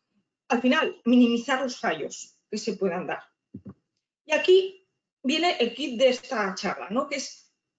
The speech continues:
¿y I A y DevOps cómo se unen? ¿Cómo podemos llevar a cabo o qué es, eh, cuáles son las sinergias?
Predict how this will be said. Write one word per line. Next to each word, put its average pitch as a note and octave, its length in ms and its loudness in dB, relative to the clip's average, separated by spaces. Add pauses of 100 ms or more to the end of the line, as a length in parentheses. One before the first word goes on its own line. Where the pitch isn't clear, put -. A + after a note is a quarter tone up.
(280)
¿y C4 560 -2
I D#4+ 200 4
A - 280 -2
y C4+ 80 0
DevOps F#4 560 0
cómo E4+ 240 2
se C#4+ 220 2
unen? G#3 360 -2 (320)
¿Cómo F4+ 240 0
podemos E4+ 420 -2
llevar D#4 280 -4
a D4+ 120 -6
cabo E4 280 2
o B3 180 0
qué E4 140 2
es, - 180 -2 (100)
eh, D4 280 2
cuáles D#4+ 220 2
son F4+ 160 2
las E4 160 0
sinergias? A#3+ 920 -2